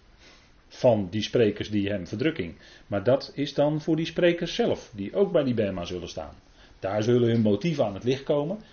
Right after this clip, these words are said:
Hebben we gezien in één Korinthe vier, hè. De motieven komen daar aan het licht. Dat zal in die dag blijken. Eh,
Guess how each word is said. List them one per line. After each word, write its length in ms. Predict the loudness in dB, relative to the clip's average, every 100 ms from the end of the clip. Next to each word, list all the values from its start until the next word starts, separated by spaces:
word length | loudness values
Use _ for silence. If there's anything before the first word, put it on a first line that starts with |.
| -16
Hebben 220 | -10 -10
we 60 | -6
gezien 280 | -2 0 0
in 100 | -2
één 180 | -6 -4
Korinthe 360 | -4 -4 -6
vier, 280 | -6 -4 -2
hè. 100 | -4 -8 -16 _ -20 -20 -20 _ _ _ _
De 120 | -4
motieven 460 | -2 0 2 2 4
komen 300 | 6 6 4
daar 240 | 2 0
aan 140 | -2 -2
het 100 | 0
licht. 440 | -2 -2 -12 -20 _ _ _ -20 -20 -20 _ _ -4
Dat 200 | -2 0
zal 220 | 0 0
in 200 | 2 0
die 160 | 0 4
dag 400 | 4 4 -4 -16 _ _ _ _ -8
blijken. 560 | 2 4 4 2 0 -2 -10 _ -20 -20 -20 -20 -8
Eh, 240 | -4 -2